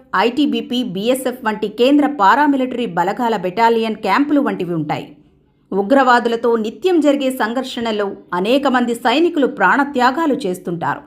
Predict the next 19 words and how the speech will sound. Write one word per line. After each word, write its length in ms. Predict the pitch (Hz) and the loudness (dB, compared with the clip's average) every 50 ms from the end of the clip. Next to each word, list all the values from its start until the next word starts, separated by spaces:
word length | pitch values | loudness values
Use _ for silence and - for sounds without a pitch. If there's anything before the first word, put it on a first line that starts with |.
| - _ _ _ _ - | -20 _ _ _ _ -6
ఎన్కౌంటర్లో 680 | - 196 226 233 240 247 226 220 214 226 208 202 208 208 | -2 -2 -2 0 2 0 0 0 0 0 0 2 2 2
అనేక 360 | 196 180 190 240 311 - 370 | 2 2 2 0 0 0 2
మంది 260 | 359 349 339 311 311 | 2 2 4 4 2
ఉగ్రవాదులు 640 | 294 285 285 294 294 294 277 269 262 247 254 247 240 196 - - - _ _ - | 2 0 0 0 2 2 4 4 4 2 2 0 0 0 -2 -6 -16 _ _ -4
మన 140 | 170 180 185 180 | -2 -2 0 0
భద్రతా 460 | 180 202 208 240 294 294 294 285 262 | 0 0 0 0 0 2 2 2 4
బలగాలు 480 | 233 247 233 233 220 233 226 240 254 254 - | 4 4 2 2 2 2 2 0 -2 -4 -6
అంతం 280 | 180 180 180 180 220 196 | -8 -6 -6 -6 -8 -6
చేస్తుంటాయి. 600 | - 170 170 170 - 165 156 156 147 - - - _ _ _ - | -6 -8 -8 -8 -8 -8 -8 -6 -8 -8 -10 -12 _ _ _ 0
కానీ 320 | 175 180 190 220 214 175 - - _ _ _ _ _ _ _ - | 2 2 2 0 -2 -6 -8 -16 _ _ _ _ _ _ _ 0
అప్పుడప్పుడు 640 | - 196 214 - - 302 294 277 269 269 233 233 - 247 | 0 0 0 0 2 2 2 2 2 2 4 4 4 4
ఉగ్రవాదుల 680 | 214 185 190 190 185 277 285 262 262 240 220 247 233 208 | 2 0 -2 -2 0 2 2 4 2 2 2 0 0 0
లక్ష్యం 520 | 180 180 180 180 - - - 359 339 302 | 0 -2 -4 -4 -6 -2 0 2 2 4
మారుతూ 340 | 277 247 247 254 247 240 220 | 4 4 4 2 0 -2 -4
ఉంటుంది. 460 | 196 185 160 170 165 143 131 - - - _ _ _ _ - | -4 -4 -4 -4 -6 -6 -8 -10 -16 -20 _ _ _ _ -8
దాదాపు 640 | 175 170 - 226 269 320 302 330 311 302 302 277 277 240 | -2 2 4 6 6 4 4 2 0 -2 -2 -6 -6 -6
దశాబ్ద 540 | 208 202 - 302 285 311 320 311 311 302 294 | -6 -6 -2 -2 -2 -2 -2 -4 -6 -4 0
కాలం 260 | 294 262 262 262 262 | 0 0 2 0 0
తరువాత 440 | 254 254 233 233 233 262 294 330 - | -2 -2 0 0 2 2 2 2 0